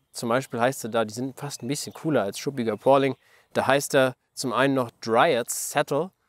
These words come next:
Ja, und Dryads, das sind also so Baumnymphen aus der griechischen Mythologie. Ja, das sind so wie so weibliche Nymphen, die eben, wo man sagt, die wohnen in den Bäumen, insbesondere in Eichen.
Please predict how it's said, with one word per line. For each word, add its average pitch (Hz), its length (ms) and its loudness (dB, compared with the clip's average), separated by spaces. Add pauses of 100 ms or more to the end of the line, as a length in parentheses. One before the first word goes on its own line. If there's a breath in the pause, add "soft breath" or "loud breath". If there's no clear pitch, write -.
(180)
Ja, 113 220 -2 (140)
und 127 500 0 (160)
Dryads, 156 540 2
das 123 160 -8
sind 139 180 -2
also 120 540 2 (340)
so - 260 -8
Baumnymphen 151 960 2 (140)
aus 131 220 -2
der 123 120 -6
griechischen 135 600 0
Mythologie. 139 680 0 (300)
Ja, 127 160 8
das 120 140 -2
sind 131 140 -2
so 127 340 2
wie 123 160 -4
so 120 200 0
weibliche 135 600 2 (340)
Nymphen, 151 340 -2
die 135 180 -4
eben, 123 380 -2
wo 117 120 -4
man 117 180 2
sagt, 120 320 4
die 113 180 -4
wohnen 135 280 4
in 131 120 -2
den 127 160 -2
Bäumen, 135 440 6
insbesondere 120 560 -2
in 110 100 -2
Eichen. 143 540 0